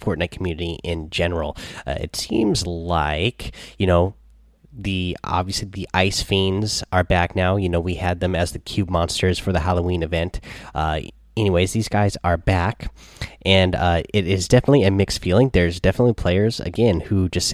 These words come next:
absolutely do not like them at all, and, uh, there are players who don't mind them, and actually players who actually like them.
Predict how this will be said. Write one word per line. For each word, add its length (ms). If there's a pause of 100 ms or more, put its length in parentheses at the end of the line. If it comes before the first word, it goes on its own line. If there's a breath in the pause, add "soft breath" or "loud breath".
(120)
absolutely 640
do 180
not 460 (100)
like 480
them 340
at 340
all, 360 (320 loud breath)
and, 440
uh, 180
there 220
are 160
players 440
who 140
don't 180
mind 200
them, 100
and 100
actually 440
players 380
who 100
actually 300
like 200
them. 160